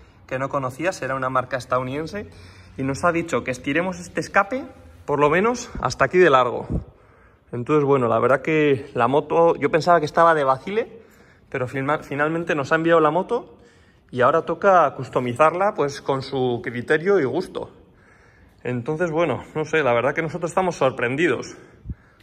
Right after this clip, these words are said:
Vosotros, si fuerais vuestra la moto, ¿la customizaríais como dice este hombre? Poner unas horquillas peores, un tercer faro arriba, intentar cambiar el depósito, asiento alto,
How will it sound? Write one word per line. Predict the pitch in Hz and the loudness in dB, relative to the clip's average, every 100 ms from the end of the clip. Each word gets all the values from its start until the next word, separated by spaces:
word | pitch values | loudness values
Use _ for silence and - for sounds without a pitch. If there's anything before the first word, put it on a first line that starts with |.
| - | -8
Vosotros, | 120 156 185 180 | -6 -4 -4 -4
si | 175 | -4
fuerais | 180 175 170 | 0 2 2
vuestra | 156 175 - 165 | 0 -2 2 2
la | 165 | 2
moto, | 175 175 165 - - - - _ _ | 0 0 0 -2 -16 -20 -20 _ _
¿la | - 143 | -2 -2
customizaríais | 160 165 160 156 156 160 160 | -2 -4 -2 2 2 2 0
como | 160 160 160 | -2 -2 0
dice | 156 160 160 | 0 2 2
este | 156 160 | 2 -2
hombre? | 214 220 120 | -2 -2 -4
Poner | 98 127 151 | -2 0 0
unas | 156 147 | 0 -2
horquillas | 143 147 156 151 143 - - - - - - | -4 -4 0 0 0 -12 -20 -20 -20 -18 -2
peores, | 139 156 160 156 151 - | 2 4 4 4 0 -4
un | 135 143 | -8 -2
tercer | 139 135 151 | -2 0 -2
faro | 131 147 143 | 0 2 4
arriba, | 131 143 147 151 147 - - - - | 2 0 2 2 2 -6 -20 -20 -12
intentar | - 127 123 123 151 | -8 -4 -2 0 0
cambiar | 147 135 143 | 0 0 2
el | 143 | 2
depósito, | 123 - 147 - 147 147 | 0 -2 -4 -6 -2 -2
asiento | 135 151 143 131 | -2 -6 0 2
alto, | 143 147 160 156 147 | 2 0 -2 -2 -4